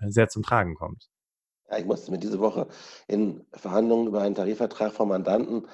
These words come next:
Speaker 2: das Wort gefallen lassen, ich hätte so ein bisschen Autoverkäuferqualitäten. <laughs> Ähm, ich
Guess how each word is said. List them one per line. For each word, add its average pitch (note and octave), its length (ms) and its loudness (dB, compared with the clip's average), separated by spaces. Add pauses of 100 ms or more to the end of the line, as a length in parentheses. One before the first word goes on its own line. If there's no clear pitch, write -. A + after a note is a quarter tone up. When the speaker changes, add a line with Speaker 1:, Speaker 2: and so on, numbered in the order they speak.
(260)
Speaker 2:
das - 160 -8
Wort A2 220 2
gefallen G#2+ 380 2
lassen, G2+ 280 0
ich - 140 -10
hätte G2+ 180 -4
so G2 60 -2
ein F2+ 40 -4
bisschen G2 220 -6
Autoverkäuferqualitäten. F#2+ 1400 -4
<laughs> - 480 -12
Ähm, G2+ 340 6 (680)
ich - 80 -20